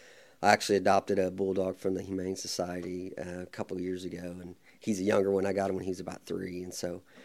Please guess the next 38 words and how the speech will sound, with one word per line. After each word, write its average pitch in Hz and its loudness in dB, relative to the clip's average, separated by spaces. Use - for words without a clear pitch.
he's - -4
kinda 98 4
been 95 0
my, 92 -2
uh, 90 -8
he's 95 -2
my 95 -2
buddy, 90 -2
and, 85 -10
and, 80 -6
and 95 -8
we 101 -2
have 104 4
four 104 4
dogs 87 -4
at - -4
home, 90 -2
but 87 -10
he's 98 -4
definitely, 92 2
uh, 87 -10
my 95 -2
dog. 92 0
I 107 8
don't 107 6
think 101 6
anyone 98 4
else 95 -6
in - -4
the 92 -8
house 92 -6
really 92 -6
<laughs> - -14
appreciates 123 2
him - 4
like 120 2
I 123 4
do. 113 2